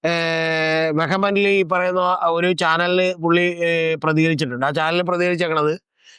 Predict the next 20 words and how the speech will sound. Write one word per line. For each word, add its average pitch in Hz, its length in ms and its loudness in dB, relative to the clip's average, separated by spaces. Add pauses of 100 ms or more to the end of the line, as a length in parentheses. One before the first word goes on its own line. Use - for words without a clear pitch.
ശശി 160 320 0
തരൂരിന്റെ 214 400 2
കൂറെന്ന് 196 540 2
പറയുന്നത് 175 480 0 (240)
പാർട്ടിയോടില്ല, 165 760 2 (800)
പകരം 175 400 0
അദ്ദേഹത്തെ 180 420 0
എം 175 180 0
പി 190 60 4
ആക്കിയ 190 240 2
ജനങ്ങളോടില്ല 175 720 2 (180)
എന്നൊക്കെയുള്ളത് 175 600 0 (160)
വ്യക്തമായി 185 460 0
പറഞ്ഞേക്കാണ്. 196 640 0 (500)
അയാൾ 143 220 2
ഇപ്പോഴും 208 280 0
പാർട്ടിക്കകത്ത് 214 520 0
തന്നെ 226 140 2
നിൽക്കുന്ന 220 240 0
ഒരാളാണ്. 190 380 0